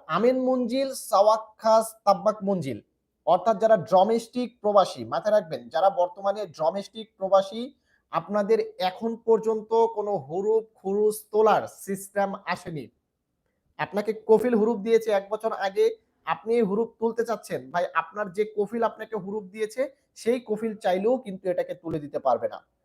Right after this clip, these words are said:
তাই দয়া করে যারা ডোমেস্টিক প্রবাসী, কাউকেই টাকা পয়সা দিবেন না, কারণ ডোমেস্টিক প্রবাসী কফিল ব্যতীত আপনারা এক ধাপও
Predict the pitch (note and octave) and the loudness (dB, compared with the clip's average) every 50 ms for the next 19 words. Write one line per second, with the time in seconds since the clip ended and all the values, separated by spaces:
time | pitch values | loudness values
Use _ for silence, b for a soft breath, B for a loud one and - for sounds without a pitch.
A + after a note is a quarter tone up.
0 | _ _ _ _ _ _ _ _ _ - D3+ D3+ D3 C#3+ E3+ F#3+ G#3 A3+ G#3+ A3 | _ _ _ _ _ _ _ _ _ 2 4 4 4 6 8 8 8 8 6 2
1 | A3+ A#3+ B3 B3+ A#3 F3+ F#3+ F#3 F#3+ G3 F#3+ - - E3+ F3 G3 A#3+ B3 A#3 - | 0 2 2 2 2 4 4 6 6 6 4 4 2 0 2 2 2 -2 -6 -6
2 | C4 A#3+ - - G#3+ G#3+ G#3+ G#3 G3+ - A#3+ A#3+ - - E3 E3 E3+ E3+ E3+ G3 | -10 -10 -8 -6 -2 0 0 0 0 -2 -12 -10 -2 2 4 4 4 2 -2 -6
3 | G3 G3 - G3 G3 - D3+ - D3 C#3+ C#3+ D3 C3+ C3 C3 A#2 A#2+ A#2 A2+ G#2+ | -6 -4 -4 -4 -2 -2 -2 -2 -2 -4 -4 -6 -8 -8 -8 -8 -8 -8 -8 -8
4 | G#2 D#2+ _ _ - C3 B2 B2 A#2 C#3+ D3 E3+ F#3 F#3 - G#3 G3 _ F#3+ F#3+ | -20 -20 _ _ -8 -8 -6 -4 0 0 0 0 -2 -6 -8 -10 -8 _ -2 0
5 | F#3 G3 G3 G3+ A#3 C4+ - - _ _ _ _ _ - A#3+ A#3+ A#3+ B3+ C#4+ D4 | 2 2 0 0 -6 -8 -8 -10 _ _ _ _ _ 2 2 2 2 2 0 0
6 | C#4+ A3+ A#3+ G3+ G3 G#3 F3+ G3 F#3 E3 - C#3+ - F3 F#3 F3+ F3 - - F#3 | 0 0 0 -2 -2 -2 -2 0 0 2 2 0 -4 -4 -2 -2 -2 0 6 6
7 | G3+ G#3+ A3 _ - F3+ C3+ - D#3 D#3 E3+ E3+ F#3 F#3+ F3 | 6 6 6 _ -4 -18 -14 -6 -2 -2 -2 -2 -2 -6 -6